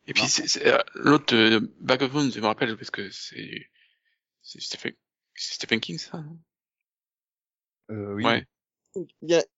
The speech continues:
Speaker 3: il y a un Stephen King qui s'appelle comme ça, en tout cas.
Speaker 1: Ouais, c'est, donc c'était Stephen King. Et l'autre, c'est quoi ?
Speaker 2: Three Inches. Trois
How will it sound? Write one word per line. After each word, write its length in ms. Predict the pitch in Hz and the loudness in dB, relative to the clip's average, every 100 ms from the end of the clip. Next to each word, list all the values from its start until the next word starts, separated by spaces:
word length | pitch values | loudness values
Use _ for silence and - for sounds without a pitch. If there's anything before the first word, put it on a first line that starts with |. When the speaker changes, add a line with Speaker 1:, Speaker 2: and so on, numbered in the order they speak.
| _ | _
Speaker 3:
il 80 | 160 | -2
y 40 | 208 | 0
a 40 | |
un 60 | 240 | 0
Stephen 320 | 233 226 226 | -2 -4 -4
King 80 | 214 | -2
qui 80 | |
s'appelle 220 | 226 190 180 | -2 0 0
comme 160 | 185 | 0
ça, 100 | 170 | 0
en 80 | 147 | -4
tout 100 | - - | -6 -20
cas. 60 | _ _ _ _ _ | _ _ _ _ _
Speaker 1:
Ouais, 240 | 120 120 120 | 4 4 4
c'est, 140 | 113 | -2
donc 180 | 120 - | -2 -4
c'était 140 | 113 | -10
Stephen 240 | - 135 117 | -10 -12 -14
King. 140 | 113 - - - - | -16 -20 -20 -20 -4
Et 40 | |
l'autre, 160 | 127 - | -4 -2
c'est 80 | 139 | 0
quoi ? 240 | 165 185 175 - 143 _ _ _ _ | 2 0 -4 -18 _ _ _ _ _
Speaker 2:
Three 240 | - 131 - | -4 -4 -2
Inches. 500 | 120 107 - 98 85 71 71 _ _ _ _ _ _ | -4 -4 -4 -8 -8 -10 -20 _ _ _ _ _ _
Trois 340 | - 113 110 | -4 2 2